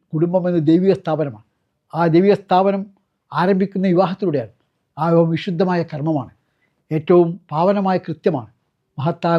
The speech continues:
പുണ്യകർമ്മമാണ്, ഒരു വലിയ ഇബാദത്താണ്. അത്തരമൊരു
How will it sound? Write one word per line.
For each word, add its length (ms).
പുണ്യകർമ്മമാണ്, 600
ഒരു 160
വലിയ 180
ഇബാദത്താണ്. 540
അത്തരമൊരു 440